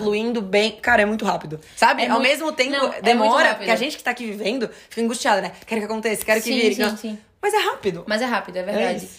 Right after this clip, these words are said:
Speaker 2: As possibilidades na, no, assim, na internet com que a gente trabalha, elas são realmente, elas podem virar muito rápido, sabe? E
Speaker 1: Total.
Speaker 2: graças a Deus, assim, eu tive essa oportunidade mesmo.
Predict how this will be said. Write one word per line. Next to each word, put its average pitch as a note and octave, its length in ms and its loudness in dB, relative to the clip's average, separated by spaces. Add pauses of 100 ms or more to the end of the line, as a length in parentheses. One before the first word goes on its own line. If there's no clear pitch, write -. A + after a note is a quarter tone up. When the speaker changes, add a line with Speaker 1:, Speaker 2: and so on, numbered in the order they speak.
(160)
Speaker 2:
As G#3+ 200 0
possibilidades G#3 760 -4
na, F3+ 420 -4
no, F#3 420 -12 (140)
assim, E3 240 -6
na F3 60 -8
internet F#3 640 -4
com F3+ 80 -12
que F3+ 80 -4
a F3+ 40 -2
gente F3+ 160 -10
trabalha, F3 440 -4
elas F3+ 340 -4
são F#3 180 -8
realmente, F#3 480 -6 (600)
elas F#3 180 -6
podem G#3+ 360 0
virar G3 440 0
muito G#3+ 320 -2
rápido, F3 380 -6
sabe? F3 320 -2 (340)
E G#3 120 -4
Speaker 1:
Total. F#3+ 120 -4
Speaker 2:
graças A#3 380 4
a C4 100 2
Deus, A3 280 -2
assim, A3 440 -4
eu G3+ 140 -4
tive G#3 220 -10
essa G#3+ 340 0
oportunidade A3+ 760 0
mesmo. A3 400 -2